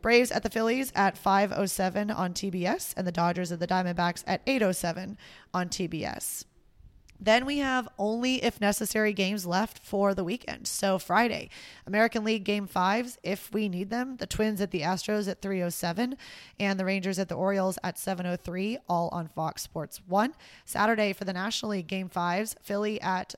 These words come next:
the Braves at five oh seven and the Diamondbacks at the Dodgers at eight twenty, all on T B S.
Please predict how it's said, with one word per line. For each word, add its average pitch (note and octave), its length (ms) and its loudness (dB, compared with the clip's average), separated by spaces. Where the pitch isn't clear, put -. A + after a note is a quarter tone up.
the - 80 -8
Braves F#3 420 -4
at - 220 -8
five F3 240 -2
oh E3 100 -2
seven G#3+ 400 -4
and F3+ 100 -6
the F#3 60 -4
Diamondbacks F#3 640 0
at F3 220 -2
the F3+ 40 -4
Dodgers F#3 400 0
at F3 160 -4
eight - 220 -6
twenty, G3+ 420 -2
all F#3+ 220 4
on E3+ 260 0
T F#3 180 -6
B D#3 160 -2
S. C4 300 4